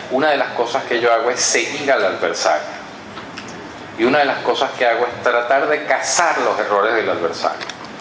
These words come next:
Entonces montamos todo un equipo de seguimiento,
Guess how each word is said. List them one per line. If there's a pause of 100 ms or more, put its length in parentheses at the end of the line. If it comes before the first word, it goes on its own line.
(380)
Entonces
montamos
todo
un
equipo
de
seguimiento,